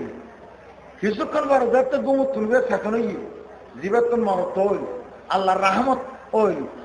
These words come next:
মলি মনে করছিল, আশা করছিল। লারি সারি সাহায্যে দুধ খাবে, এলে সাহায্যে মাইয়ে বল। ও মারে গেছি দশা। কি? আতুন দিকে মরত হই, ইয়া মাইয়ে ভা কেন গেল? ওই যে খতম বাদ লারি সারি হতে,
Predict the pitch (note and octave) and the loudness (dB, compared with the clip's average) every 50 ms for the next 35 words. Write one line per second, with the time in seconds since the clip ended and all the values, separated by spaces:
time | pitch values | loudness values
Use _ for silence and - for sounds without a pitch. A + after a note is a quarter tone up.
0 | - - - E3 G3+ A3+ A#3 B3+ B3 A#3 G#3+ G3+ G3+ F#3 G3 G3 F#3 A#3 A3+ G3 | -18 -12 -4 0 2 4 4 4 4 4 2 2 2 0 0 0 2 4 4 4
1 | F#3 - A3+ A3+ A3+ A3 - D#3+ E3+ C3 A2 - - - - - - - - - | 6 4 2 2 2 0 0 -2 -4 -8 -10 -12 -16 -18 -20 -20 -20 -20 -20 -20
2 | - - C#3+ F3 F#3 G3 G3+ G3+ F3+ A3 A3 A3+ A3 G#3+ A#3 A3+ B3 C4 B3+ B3+ | -14 2 6 6 6 8 6 4 2 4 4 4 4 4 6 6 6 4 4 0
3 | F3+ G3 G#3 G#3 - A#3 A#3 A#3+ A#3 A#3 G#3+ F#3+ G3+ G3+ G3+ - - F#3+ F3+ F3 | -2 -2 -2 0 0 2 2 2 2 2 2 2 2 2 2 2 -2 -2 -2 -4
4 | D#3+ D3 D3+ D3 C#3 - - - - - - - - - - - - - - - | -4 -2 -2 -2 -2 -4 -8 -12 -14 -16 -18 -20 -20 -20 -20 -20 -20 -20 -18 -12
5 | A#2 B2+ D3+ E3 F3+ G3+ G3+ F3+ D#3 - F#3 F#3+ G3 G3 - G3+ - F#3 F3+ F3 | -6 -4 -2 -2 0 0 -2 -2 -2 0 0 2 2 2 2 0 0 0 0 0
6 | D3+ C#3+ D3 C3+ B2+ G#2 - - - - - - - - - - - - - - | 0 0 0 0 0 -2 -4 -8 -14 -14 -16 -18 -18 -20 -18 -18 -18 -18 -18 -18
7 | - - - - - - - - - G3+ B3 B3+ - - - C4 A3+ F#3 - - | -18 -20 -20 -20 -18 -8 -6 -4 0 2 2 0 0 -2 -2 0 0 -2 -2 -4
8 | - - - - - - - - - - - - - - F#3+ A#3 C4+ C4+ - D4 | -8 -12 -14 -16 -20 -20 -20 -20 -20 -20 -20 -18 -6 -2 0 0 0 0 -2 -4
9 | D4 D4+ D4 D4 D4+ D4+ C#4 A#3+ A#3+ B3 A3+ - - C#4 C#4 B3+ G#3+ - - - | -4 -2 0 2 2 4 6 6 6 4 4 4 8 10 10 10 10 6 0 -4
10 | - - - - - - - - F#3+ A#3 B3 B3+ B3+ - - - - - - - | -8 -12 -14 -16 -18 -16 -6 2 6 8 8 8 6 4 0 -8 -14 -16 -18 -20
11 | - - - - F3+ A3+ B3 B3+ B3+ A#3+ B3+ B3+ B3+ C#4+ C#4+ C#4+ C#4 C4+ C4 A3+ | -20 -18 -10 -2 2 4 4 6 6 6 6 6 6 6 4 4 4 4 4 4
12 | - - - - - - - - - - - - - - - - - - - - | 4 2 2 2 -2 -6 -8 -10 -12 -14 -16 -16 -18 -18 -18 -20 -20 -20 -20 -18
13 | - - C#3 D3+ G3 A3 A3 - F3+ F#3+ F#3 A3+ A3 A3 A3 G#3+ A3 A3 G3+ F3+ | -12 -10 -4 0 2 2 2 2 0 -2 -2 0 2 2 2 2 2 4 4 4
14 | F3+ F3+ E3 E3+ F3+ F3 F3+ F3+ G#3 A3 G#3+ A3+ | 4 4 2 0 0 2 2 2 2 2 2 0